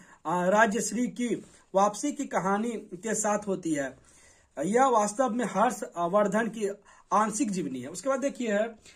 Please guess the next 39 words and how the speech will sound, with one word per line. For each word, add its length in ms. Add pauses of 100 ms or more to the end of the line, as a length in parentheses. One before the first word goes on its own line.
(160)
कि 360 (480)
क्या 120
आपको 460
लगता 340
है 120
कि 180
मानव 520 (140)
इतिहास 560
के 140
क्रम 280
में 240
आग 340 (180)
उपयोग 440
एक 120
महत्वपूर्ण, 600 (560)
अ, 100
परिवर्तन 600
है? 320
उत्तर, 540 (280)
अपने 240
उत्तर 280
का 360 (100)
कारण 260
बता 180
दीजिए। 360
देखिए, 280 (260)
आग 180
के 180
प्रयोग, 440
अ, 240
से 200
लोगों, 600
लोगों 440
के 120
दैनिक 340
जीवन 260
में 160
बहुत 280
बड़ा 280